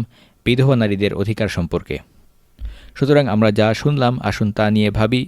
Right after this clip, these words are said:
চিন্তা করি। বর্তমান যুগে যারা নারী অধিকারের কথা বলে, তারা যদি ইসলামে দেওয়া বিধবা নারীদের অন্তত এতটুকু অধিকার আদায় করার ব্যবস্থা করতে পারত, তাহলে নিঃসন্দেহে বহু নারীদের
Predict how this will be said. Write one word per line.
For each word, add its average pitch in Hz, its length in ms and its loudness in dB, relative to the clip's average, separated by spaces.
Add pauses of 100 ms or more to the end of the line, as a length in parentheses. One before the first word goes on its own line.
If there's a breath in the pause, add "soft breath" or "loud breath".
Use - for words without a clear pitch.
(120)
চিন্তা 110 260 0
করি। 85 220 -2 (680 soft breath)
বর্তমান 165 360 2
যুগে 131 280 2
যারা 107 200 2
নারী 113 280 2
অধিকারের 127 420 0
কথা 117 180 -2
বলে, 113 240 2 (600 soft breath)
তারা 135 180 4
যদি 143 200 0 (120)
ইসলামে 151 300 0
দেওয়া 110 260 2 (140)
বিধবা 120 340 2
নারীদের 113 380 0 (220)
অন্তত 117 300 0 (160)
এতটুকু 147 320 0
অধিকার 117 340 0 (120)
আদায় 123 280 -2
করার 120 240 2
ব্যবস্থা 110 280 0
করতে 104 320 0
পারত, 127 260 -4 (500 soft breath)
তাহলে 117 220 2
নিঃসন্দেহে 127 560 2 (420 soft breath)
বহু 131 280 2
নারীদের 117 400 2